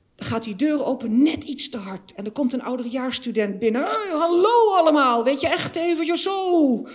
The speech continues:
Dat heeft Jantje nooit mogen zijn, maar dat zat wel in hem. Dus Jantje ziet dat. Oeh, het is echt zoiets van, hij voelt een pijn. En die pijn is van hem. Dat is zijn complex. Dat wat hij niet mocht zijn. En hij ziet het daar, maar hij snapt niet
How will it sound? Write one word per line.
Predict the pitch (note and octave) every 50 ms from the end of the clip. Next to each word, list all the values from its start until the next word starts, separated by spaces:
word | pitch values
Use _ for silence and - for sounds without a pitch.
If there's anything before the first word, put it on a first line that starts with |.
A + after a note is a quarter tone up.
| - - - - - _ _ _ _ _ _ _ _ _ _ _ _ _ _ _ _ _ _
Dat | - G3+ -
heeft | G#3 F#3+ G3
Jantje | A#3 A3+ A#3+ B3 - A#3+
nooit | A3 G#3+ G#3 G#3
mogen | - G#3 G3 G3 F#3+ G#3 G3+
zijn, | A3 B3+ C4 G#3 G#3 A3 B3+ B3 -
maar | - G3+ G3+ G3+
dat | G3+ G#3 G#3
zat | - B3 G#3+ G#3+ G#3+
wel | A3 B3 A#3+
in | - C#4 F4 E4 B3
hem. | F#3 E3+ E3 E3 -
Dus | - E3 E3 D#3 D#3+
Jantje | E3 - G3 F#3+ - G#3+ F#3
ziet | - - B3 A#3 -
dat. | - - - - - -
Oeh, | E4+ C#4 B3+ B3+ A3+ G3 F#3 - _ _ _ _ _ _ _ _
het | _
is | - -
echt | - - -
zoiets | - - G3+ F#3+ F#3 - -
van, | - - F3 F3+ F3 E3 - - - - _ _ _ _ _
hij | - A3+ A#3
voelt | - C4 A#3+ A#3
een | G3 - -
pijn. | - C4+ B3 F#3 E3 E3 D#3+ - - - _ _ _ _ _ _
En | - A#3
die | A#3+
pijn | - D#4 D4+ D4 D4+ D4+
is | D4 - -
van | - D4
hem. | D4+ E4+ F4 C4 F#3+ F3
Dat | - A#3
is | A3+ - - -
zijn | - E4+ F#4+ G#4+ A4 A4 G#4 -
complex. | - F#4+ F#4 F4+ F4+ - F#4 E4+ A#3+ - - - - - - - - -
Dat | - E4 E4+ D#4+
wat | D#4 D4+
hij | - C4+ D4 E4 F4+
niet | F4 F4+ E4+ -
mocht | - D#4 E4 - - -
zijn. | - E4 D#4+ C#4+ G#3 F#3 F3+ F3 - - - - - - _
En | A#3 A#3
hij | A#3+ A#3
ziet | A#3 - D#4+ D#4+ D#4 -
het | D4 B3 G#3+
daar, | C4+ B3+ A3
maar | G#3 G#3
hij | G3+ G#3
snapt | G#3 - - C#4+ D#4 D4 - -
niet | B3+ B3 C#4+ D4 - -